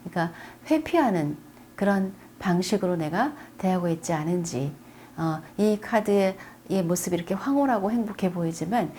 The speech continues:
내 내면이 굉장히 고통스럽고 주변 환경, 금전적인 것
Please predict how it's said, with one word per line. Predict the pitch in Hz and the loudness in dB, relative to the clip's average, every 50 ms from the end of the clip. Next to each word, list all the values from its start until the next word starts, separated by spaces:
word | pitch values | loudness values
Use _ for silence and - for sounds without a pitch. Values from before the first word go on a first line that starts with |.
| - - - - | -16 -16 -8 0
내 | - 180 170 | 2 2 2
내면이 | 160 160 156 170 180 175 175 180 175 | 2 0 0 0 0 0 0 -2 -2
굉장히 | - - 170 170 170 233 226 214 208 | -2 -2 -2 0 2 2 2 2 0
고통스럽고 | - - - - 196 190 180 185 180 170 170 - - - 175 220 285 339 339 - - - - - - | -6 -10 -4 -2 0 0 0 0 -2 -4 -4 -4 -6 -4 0 0 0 0 -2 -4 -14 -16 -18 -18 -16
주변 | - - 202 196 190 190 | -12 -6 0 0 0 0
환경, | 208 240 240 220 202 196 185 170 175 220 285 320 - - - - | 0 0 0 0 0 2 0 0 0 0 -2 -2 -4 -6 -18 -12
금전적인 | - - 196 185 202 196 185 190 180 175 170 180 175 170 | -4 -2 -2 2 2 0 0 0 -2 -4 -4 -4 -4 -2
것 | 165 165 185 247 311 | -2 -2 -2 -2 -4